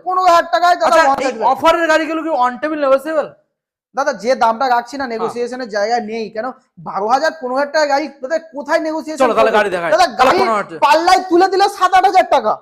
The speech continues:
Speaker 2: <laughs>
Speaker 1: পাল্লায় তুলে দিলে।
Speaker 2: একদম, একদম। আচ্ছা, এটা তাহলে পনেরো হাজার টাকা
Speaker 1: পনেরো হাজার
Speaker 2: পাবেন।
Speaker 1: টাকা এক্সট্রিম।
Speaker 2: এক্সট্রিম, এটা পনেরো হাজার টাকা পাবেন।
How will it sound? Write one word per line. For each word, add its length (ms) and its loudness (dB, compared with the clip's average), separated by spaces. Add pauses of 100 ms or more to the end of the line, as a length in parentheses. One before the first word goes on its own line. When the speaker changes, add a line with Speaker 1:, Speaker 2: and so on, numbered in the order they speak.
(200)
Speaker 2:
<laughs> 240 -6
Speaker 1:
পাল্লায় 340 4
তুলে 200 0
দিলে। 220 -8 (140)
Speaker 2:
একদম, 280 -10
একদম। 300 -18 (360)
আচ্ছা, 180 -2
এটা 120 0
তাহলে 140 2
পনেরো 260 -2
হাজার 120 2
টাকা 140 0
Speaker 1:
পনেরো 180 6
হাজার 240 8
Speaker 2:
পাবেন। 0 -
Speaker 1:
টাকা 240 6
এক্সট্রিম। 360 -2 (180)
Speaker 2:
এক্সট্রিম, 480 0
এটা 180 2
পনেরো 280 2
হাজার 200 4
টাকা 140 0
পাবেন। 440 2